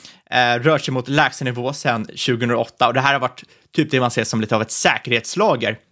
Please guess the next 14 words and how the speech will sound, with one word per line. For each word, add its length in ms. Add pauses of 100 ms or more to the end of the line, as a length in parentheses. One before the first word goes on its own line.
(580)
Eh, 120
och 380 (160)
tvåtusenåtta, 580
vad 140
var 80
det? 180
Jo, 340
det 100
var 140
i 100
sig 360
en 220 (460)
trettio-year 480
low. 280